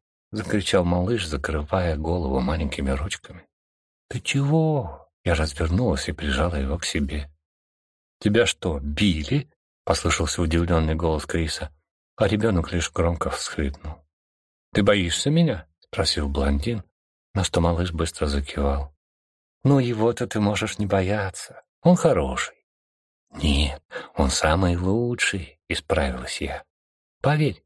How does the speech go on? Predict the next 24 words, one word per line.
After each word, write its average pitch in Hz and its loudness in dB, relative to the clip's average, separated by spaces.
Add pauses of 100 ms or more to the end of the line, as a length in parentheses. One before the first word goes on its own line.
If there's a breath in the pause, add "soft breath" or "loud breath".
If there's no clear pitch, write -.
(180)
он 135 2
никогда 143 2
тебя 135 -2
не 123 -2
обидит». 78 -8 (760)
«Конечно, 92 4
не 110 2
обижу», 101 -2 (140)
дружелюбно 78 2
улыбнулся 67 -2
ему 65 -2
мой 65 -2
друг. 64 -6 (720)
«Клянёшься?» 185 6 (160)
спросил 90 0
детский 87 -2
голосок. 87 -4 (520)
«Клянусь, 95 2 (340)
я 82 4
никогда 107 2
не 67 0
стану 107 -2
тебя 73 -4
бить. 73 -6